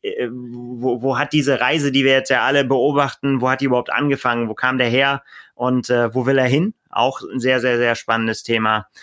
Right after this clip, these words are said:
Ja, also ein, ein ganz, ganz bunter Strauß, der sich eben mit Rennen, äh, beschäftigt, natürlich mit unserer, unserer eigenen,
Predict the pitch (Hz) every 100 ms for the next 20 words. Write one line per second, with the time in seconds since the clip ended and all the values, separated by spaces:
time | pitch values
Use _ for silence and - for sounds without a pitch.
0 | - - 98 - - 113 107 90 120 120
1 | - 113 123 - 120 135 - 127 127 -
2 | 123 123 - 104 120 120 - - 98 110
3 | 107 104 107 110 104 107 113 117 113 101
4 | 92 107 101 - 107 - 101 104 117 107
5 | 104 101 110 104 98 101 101 - - _
6 | - 110 104 101 87 113 113 107 107 107
7 | 107 104 95